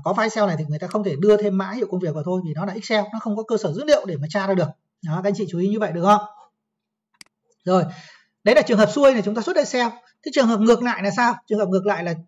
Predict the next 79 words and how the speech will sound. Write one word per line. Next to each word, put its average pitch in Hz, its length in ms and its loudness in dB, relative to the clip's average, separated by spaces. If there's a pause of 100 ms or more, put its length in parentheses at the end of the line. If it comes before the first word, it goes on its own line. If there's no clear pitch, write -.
(160)
các 285 120 -2
đơn 262 120 2
vị 226 100 -6
khác 302 240 -2
người 208 80 -2
ta 208 80 0
gửi 196 180 2
file - 140 -6
Excel 214 300 -2
cho 208 120 -2
chúng 202 100 -2
ta 208 260 0 (120)
thì 180 80 -4
chúng 185 60 -8
ta 208 120 -2
làm 180 140 -2
như 165 100 2
nào? 196 140 0 (460)
Thì 202 60 4
ở 175 40 2
đây 226 200 6
chúng 226 100 -6
ta 240 140 0
sẽ - 120 -8
có 214 160 0
một 247 100 -6
cái 208 200 0
tiện 208 140 -2
ích 254 120 -4
này, 196 160 -2 (320)
mở 190 340 4
công 240 140 0
trình 196 220 4
từ 180 60 2
Excel. 220 260 0 (540)
Chúng 190 60 -8
ta 226 100 -2
vào 196 120 2
file 214 240 2
này, 151 160 0 (160)
đây 208 120 0
nó 214 80 -2
có 226 120 -4
chức 247 120 -8
năng 220 180 -2
mở 202 160 2
công 185 120 -2
trình 175 120 -2
từ 185 60 -2
Excel 196 220 -2
như 196 60 -4
này. 196 120 -4 (520)
Đó, 185 180 2
các 240 60 -2
anh 240 60 -2
chị 220 160 -6
chọn 208 200 0
cái 214 80 -6
file 247 180 -2
Excel 233 260 -2
cần 180 120 0
mở 160 160 0
ở 139 60 -4
đây. 202 140 6 (520)
Đấy, 160 160 -4
ví 190 100 0
dụ 247 160 -6
tôi 202 140 2
đây 202 100 2
file 190 180 -6
này. 160 120 -2 (380)
Đấy, 160 120 -10
tôi 175 100 -10
yết, 202 180 -2 (100)
tôi 175 80 -10
mở 170 120 -4 (100)
vào. - 100 -16 (640)
Thế 226 60 -4
thôi. 254 140 0